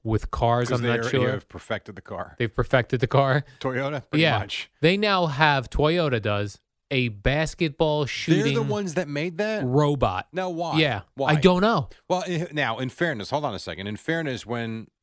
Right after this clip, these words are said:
Speaker 2: golf makers make clubs,
Speaker 1: Yeah.
Speaker 2: they use a robot arm because it's a perfect swing.
Speaker 1: Okay.
Speaker 2: That's how they test the clubs.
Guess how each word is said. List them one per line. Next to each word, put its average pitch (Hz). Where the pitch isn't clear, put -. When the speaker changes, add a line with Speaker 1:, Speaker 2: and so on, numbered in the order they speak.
Speaker 2:
golf 147
makers 107
make 107
clubs, 87
Speaker 1:
Yeah. 101
Speaker 2:
they 127
use 117
a 110
robot 113
arm 92
because 104
it's 98
a -
perfect -
swing. 107
Speaker 1:
Okay. 147
Speaker 2:
That's 107
how 120
they 101
test -
the -
clubs. -